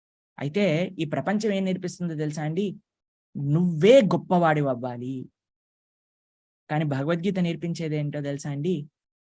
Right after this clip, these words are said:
గొప్ప పని చేయడానికి నువ్వు ప్రయత్నించు, భగవంతుడి యొక్క కృప నీకొస్తుంది. గొప్పవాడివి అవ్వాలి అని ప్రయత్నించకు, గొప్ప పని చేయడానికి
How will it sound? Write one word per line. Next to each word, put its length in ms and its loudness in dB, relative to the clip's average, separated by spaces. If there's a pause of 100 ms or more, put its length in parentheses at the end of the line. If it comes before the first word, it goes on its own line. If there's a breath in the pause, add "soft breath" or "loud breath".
(120)
గొప్ప 460 -4
పని 280 0
చేయడానికి 520 -2
నువ్వు 200 -2
ప్రయత్నించు, 680 -2 (1400)
భగవంతుడి 540 2
యొక్క 200 0
కృప 300 -2
నీకొస్తుంది. 680 -6 (1000)
గొప్పవాడివి 680 6
అవ్వాలి 420 4
అని 100 0
ప్రయత్నించకు, 840 -2
గొప్ప 360 -4
పని 340 0 (100)
చేయడానికి 540 -2